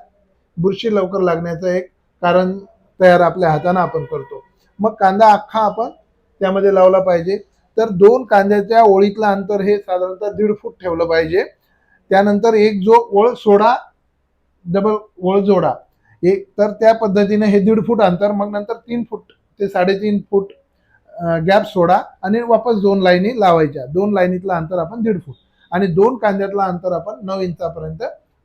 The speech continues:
ठेवलं पाहिजे. तो कांदा ठेवून द्यायचा आणि दुसऱ्या दिवशी झाकायचा.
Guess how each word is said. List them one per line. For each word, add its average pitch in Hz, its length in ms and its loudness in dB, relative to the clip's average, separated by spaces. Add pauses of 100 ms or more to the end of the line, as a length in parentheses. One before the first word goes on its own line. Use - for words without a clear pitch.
ठेवलं 185 220 0
पाहिजे. 139 320 -6
तो - 420 -2
कांदा 214 340 0
ठेवून 233 360 -2
द्यायचा 190 300 0
आणि 240 240 -8
दुसऱ्या 214 380 -2
दिवशी 233 280 -4
झाकायचा. 156 460 -4